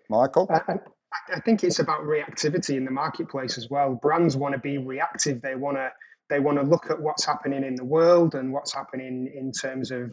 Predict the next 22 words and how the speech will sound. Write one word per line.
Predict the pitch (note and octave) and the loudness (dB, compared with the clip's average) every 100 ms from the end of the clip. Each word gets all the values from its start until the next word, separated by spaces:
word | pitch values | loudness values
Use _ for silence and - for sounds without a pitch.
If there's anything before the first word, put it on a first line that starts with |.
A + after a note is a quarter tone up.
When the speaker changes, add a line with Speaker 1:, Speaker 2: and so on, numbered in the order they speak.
| A#2 - - | -10 -10 -6
Speaker 2:
um, | B2+ B2+ B2+ C3+ - D3+ | -2 -2 -2 -6 -12 -6
even | D3+ C#3 | -2 -2
events | B2+ C#3 D#3+ - - | 0 0 0 -2 -4
and | C#3+ - | -4 -4
things | C#3 C3+ | -4 0
like | C3+ C3 C3+ | 0 0 0
that, | C#3 C3+ - _ _ _ _ - | 0 0 -6 _ _ _ _ -8
different | - - C3 C3+ _ - - | -8 -4 -4 -4 _ -4 4
times | D#3 E3+ D#3 | 6 6 4
of | C#3+ | 2
the | D3 | 0
year | D3 D#3+ D#3 D3+ | 0 2 4 4
and | C#3 | 2
things, | - C#3+ C#3 C3 | -2 -2 0 -2
and | B2 A#2+ - - - - - _ | -6 -8 -12 -20 -20 -20 -20 _
they, | C#3 D3 | -2 2
they | D3 C3+ D#3 | 4 4 4
wanna | E3+ E3+ A#2+ | 6 4 2
tailor | - E3 E3 D3 | 2 4 4 4
their | C3+ C3 | 0 -2
marketing | C3 D3 - - C#3+ | 0 -2 -2 -4 -6
concepts | A#2+ C3+ C3 C3 - - | -4 -4 -4 -8 -10 -14